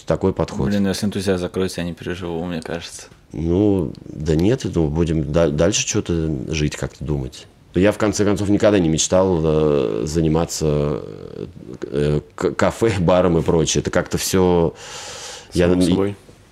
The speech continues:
Speaker 1: Да, это как, какая-то интересная такая эволюция тоже. Вот были мотороллеры, солянка, потом,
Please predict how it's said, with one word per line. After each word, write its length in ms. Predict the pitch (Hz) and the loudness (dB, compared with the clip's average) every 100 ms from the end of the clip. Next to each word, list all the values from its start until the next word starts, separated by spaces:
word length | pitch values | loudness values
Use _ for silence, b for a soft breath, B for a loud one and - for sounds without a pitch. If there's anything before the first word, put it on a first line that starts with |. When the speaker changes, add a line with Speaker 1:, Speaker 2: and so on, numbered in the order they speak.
| - - - | -20 -20 -4
Speaker 1:
Да, 260 | 78 90 85 | 2 4 4
это 160 | 73 | 2
как, 160 | 76 87 - | -2 -4 -4
какая-то 400 | - 80 87 85 | -4 0 0 2
интересная 640 | 82 71 98 92 82 78 | 0 2 2 2 2 0
такая 280 | 76 76 80 | 0 2 2
эволюция 520 | 82 85 95 127 - 85 | 4 4 4 2 0 2
тоже. 220 | 78 71 | 2 2
Вот 100 | 69 | 0
были 200 | 73 71 | 0 0
мотороллеры, 800 | 69 73 73 113 113 92 85 76 | 0 0 2 4 6 4 4 2
солянка, 580 | 82 78 95 110 104 - | 2 2 4 2 0 -2
потом, 380 | 76 87 78 | -2 0 0